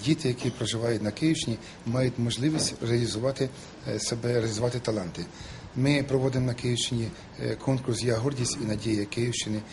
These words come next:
і кращі із кращих, е, нагороджуються путівками,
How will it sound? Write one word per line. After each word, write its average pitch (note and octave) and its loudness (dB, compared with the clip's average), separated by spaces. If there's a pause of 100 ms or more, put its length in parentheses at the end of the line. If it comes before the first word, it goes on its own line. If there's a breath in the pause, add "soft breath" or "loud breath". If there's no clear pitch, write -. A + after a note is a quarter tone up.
(280 loud breath)
і B2 2
кращі C3 0
із A2+ 0
кращих, D3 -2 (200)
е, G#2 2 (240 loud breath)
нагороджуються A#2 0
путівками, A#2+ -2